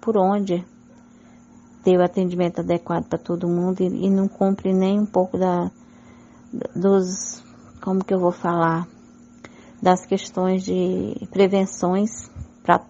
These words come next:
todos os brasileiros, não só indígenas, mas acredito que todos brasileiros tá nessa também. Tanta gente, quanta gente morreu, achar cada vez que ia melhorar e nada.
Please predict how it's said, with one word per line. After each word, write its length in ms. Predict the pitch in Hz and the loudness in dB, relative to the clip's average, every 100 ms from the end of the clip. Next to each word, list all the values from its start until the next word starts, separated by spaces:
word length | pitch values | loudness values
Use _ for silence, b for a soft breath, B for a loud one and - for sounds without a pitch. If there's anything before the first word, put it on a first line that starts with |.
| - | -4
todos 440 | 190 185 190 180 - | 0 0 0 -4 -4
os 160 | 185 180 | -4 0
brasileiros, 920 | 170 175 170 160 165 180 214 - - - - - B B B B B B B B - | 2 2 2 0 2 0 -4 -14 -20 -20 -20 -20 B B B B B B B B -2
não 280 | 185 190 196 | 2 4 2
só 160 | - | 0
indígenas, 500 | 180 180 185 202 185 | 0 2 2 2 0
mas 240 | 175 175 170 | 0 0 -2
acredito 540 | - 175 175 175 - | -2 0 0 -2 -4
que 100 | - | -16
todos 680 | - 185 180 185 - - - - | -2 2 2 0 -16 -18 -12 0
brasileiros 640 | 180 180 180 175 175 185 | 4 4 2 2 2 0
tá 180 | - 175 | -2 -2
nessa 380 | 170 170 175 - | 0 0 -2 -6
também. 360 | 180 180 185 208 - - - - - - - - | -4 -4 -4 -6 -12 -20 -20 -20 -20 -20 -20 0
Tanta 300 | 196 202 214 | 2 4 2
gente, 360 | 202 190 185 - | 2 0 0 0
quanta 360 | 196 220 220 | 0 2 0
gente 340 | 220 208 208 196 | 0 0 0 0
morreu, 560 | 196 190 185 190 190 - - - B B B B B B B B - | 0 2 2 2 -2 -8 -20 -20 B B B B B B B B -4
achar 440 | 180 - 190 190 | -4 2 2 2
cada 280 | - 196 185 | 0 0 0
vez 300 | 185 190 - | 2 -2 -2
que 120 | - | -4
ia 120 | 190 | 0
melhorar 580 | 190 190 185 185 185 185 | 2 2 4 2 2 0
e 60 | 180 | 0
nada. 540 | 185 185 185 180 185 | 0 0 0 -2 -4